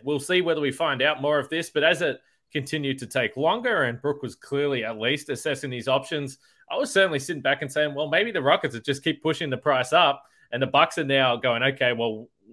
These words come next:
forget whatever the plan was. Maybe we did have a plan to use the, the half mid-level," but, uh, ultimately that isn't gonna be as important to us as keeping Brook Lopez, 'cause we're gonna be have, we're gonna have a, uh,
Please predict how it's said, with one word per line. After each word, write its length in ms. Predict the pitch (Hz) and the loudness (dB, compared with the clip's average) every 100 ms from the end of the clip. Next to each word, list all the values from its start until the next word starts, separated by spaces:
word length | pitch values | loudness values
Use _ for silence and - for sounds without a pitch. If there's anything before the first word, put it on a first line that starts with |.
| - 131 | -20 -8
forget 320 | 135 165 233 | 2 6 6
whatever 300 | 180 190 156 | 6 4 4
the 80 | 131 | 0
plan 340 | 107 143 151 | -2 0 0
was. 240 | 123 120 139 | 0 0 0
Maybe 200 | 160 240 | -2 -2
we 120 | 233 | -2
did 160 | 185 226 | 0 2
have 160 | 175 | 2
a 40 | 123 | 2
plan 280 | 165 123 110 | -2 -2 -2
to 100 | 123 | -4
use 300 | 131 123 - | -2 -2 -2
the, 340 | 131 120 101 _ _ _ | 0 2 0 _ _ _
the 200 | - 110 95 | -2 -2 0
half 320 | 147 135 135 | 0 0 0
mid-level," 540 | 131 117 117 117 113 - | -6 -2 0 0 -2 2
but, 300 | 139 131 - - | 4 4 0 -10
uh, 380 | - 165 156 151 - | -10 -8 -8 -8 0
ultimately 680 | 185 220 208 175 175 160 135 _ - 123 | 0 2 0 0 0 -4 -6 _ -12 2
that 280 | 185 233 - | 4 4 0
isn't 240 | - 160 160 | -6 -6 -4
gonna 160 | 165 | -4
be 180 | 143 156 | -2 -2
as 100 | 135 | -2
important 440 | 151 131 165 160 135 | -4 -2 0 0 -2
to 120 | 135 | 0
us 200 | 147 143 | 0 0
as 200 | 139 135 | -4 -6
keeping 360 | - 156 151 131 | -4 -4 -4 -4
Brook 200 | 143 135 | -4 0
Lopez, 440 | 131 135 123 113 | -2 0 -2 -2
'cause 220 | 135 113 | -6 -6
we're 140 | 117 123 | -6 -6
gonna 140 | 123 | -4
be 100 | 113 | 0
have, 300 | 117 113 98 _ _ _ | 2 2 -2 _ _ _
we're 80 | 113 | -6
gonna 160 | 120 110 | -4 -2
have 180 | 117 107 | -2 0
a, 280 | 104 101 | 0 0
uh, 260 | 98 92 | 0 -2